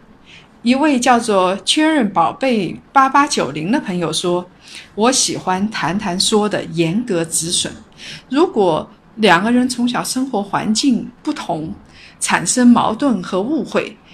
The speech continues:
小打小闹不要紧，但是吵多了，总归会影响感情的。所以门当户对也是古人一种及时止损的方式。”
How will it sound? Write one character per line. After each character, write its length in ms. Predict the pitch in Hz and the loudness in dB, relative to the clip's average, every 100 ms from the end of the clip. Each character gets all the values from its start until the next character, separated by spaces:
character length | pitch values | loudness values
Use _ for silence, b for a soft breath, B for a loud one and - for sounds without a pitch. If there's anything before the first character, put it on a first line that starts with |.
| B | B
小 240 | - 196 214 | 0 4 4
打 140 | 226 | 4
小 160 | 240 180 | 0 -2
闹 160 | 202 214 | 0 -2
不 140 | 165 | 0
要 180 | 175 165 | 0 0
紧， 280 | 165 165 196 | -2 -8 -6
但 120 | 294 | -4
是 120 | 240 240 | -2 -2
吵 240 | - - | -4 -4
多 240 | - 214 214 | 0 0 0
了， 120 | - - | -4 -6
总 180 | 175 | -6
归 140 | 180 202 | -2 -2
会 180 | 214 190 | 0 -2
影 160 | 165 | -2
响 220 | 196 185 | -2 -2
感 180 | 190 - | -2 -6
情 300 | 160 165 160 | -6 -6 -4
的。 140 | 190 - B B | -6 -8 B B
所 240 | - 262 | 0 2
以 260 | 269 202 - B B B B - | 2 0 -2 B B B B -4
门 340 | 190 196 220 330 | 2 4 6 4
当 220 | 320 320 | 2 2
户 240 | - 277 | -2 -6
对 240 | 196 220 175 | 0 2 2
也 260 | 170 147 | 0 -2
是 240 | - - 247 | 0 0 -2
古 340 | - 202 160 | -4 -4 -2
人 280 | 151 165 202 | -2 -2 0
一 80 | 269 - | 0 0
种 260 | 175 - - B | 0 -4 -10 B
及 260 | - 180 226 | 0 2 2
时 300 | 254 170 175 | 2 0 -4
止 320 | 170 175 202 | -4 -2 -2
损 200 | - 165 | -2 -4
的 80 | - | -6
方 280 | - 185 190 | -6 -4 0
式。” 240 | - - | 0 -2